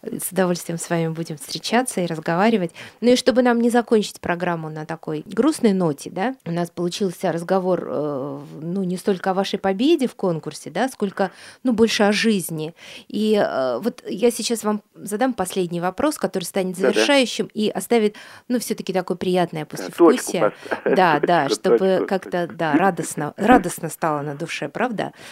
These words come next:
Speaker 1: А, вот скажите, что вы любите, помимо того, что вы очень, я поняла, много читаете, что вы любите еще делать? Что вам нравится делать?
Speaker 2: Что мне нравится делать-то? Еще раз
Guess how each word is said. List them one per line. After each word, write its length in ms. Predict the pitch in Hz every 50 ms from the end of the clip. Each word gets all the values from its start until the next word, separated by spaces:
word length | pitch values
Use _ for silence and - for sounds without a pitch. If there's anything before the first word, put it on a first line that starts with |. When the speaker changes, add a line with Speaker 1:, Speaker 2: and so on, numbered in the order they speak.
| - - - - -
Speaker 1:
А, 160 | - 170 104
вот 200 | - 240 208 - -
скажите, 400 | - - - 277 269 220 - 151
что 180 | - - - 320
вы 100 | - 277
любите, 420 | 214 247 226 175 190 180 - 180 -
помимо 300 | - 202 196 220 226 214
того, 200 | 202 - 208 202
что 160 | 196 - - 175
вы 100 | 165 - - _
очень, 380 | - 254 247 240 - - 180 160
я 100 | 151 147
поняла, 280 | - 156 156 160 160 165
много 360 | 170 175 190 196 185 160 160
читаете, 760 | 151 - - - - 208 226 247 226 185 - - - - - - - - - -
что 180 | - - - 254
вы 100 | 226 262
любите 380 | 214 233 202 175 190 - - 185
еще 280 | 165 - - - 175
делать? 580 | 160 143 160 156 147 - - - - - - _ _ _ _ _ _ _ - -
Что 200 | - - - 190
вам 180 | 185 175 170 160
нравится 440 | 160 160 151 147 143 143 - -
делать? 540 | 147 143 151 143 147 - - - - - _ _ _ _ _ _ _ _ - - - - - 76 - 98 - -
Speaker 2:
Что 180 | - - 127 120
мне 200 | 120 127 123 123
нравится 540 | 127 120 120 117 113 110 104 - _ 110 104
делать-то? 600 | - - 120 120 117 107 95 - _ - - - - _ _ _ _ _ _ -
Еще 380 | 143 170 - - - 139 117
раз 180 | 107 110 107